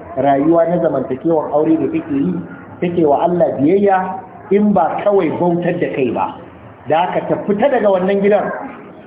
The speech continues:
ta fito kan titi, ai gumurzu da ita, ai gwagwarmaya, ta shiga cikin mazaje,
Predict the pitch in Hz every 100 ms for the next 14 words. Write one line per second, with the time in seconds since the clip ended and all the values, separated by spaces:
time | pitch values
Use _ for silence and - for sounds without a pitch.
0 | - - 160 277 294 277 294 220 180 202
1 | - - - - - - - - - 190
2 | 170 139 196 262 285 262 285 220 180 175
3 | 175 180 - - - - - 196 185 269
4 | 262 233 208 208 160 - - - - -
5 | - - - - - 190 185 202 262 254
6 | 269 262 262 233 175 156 143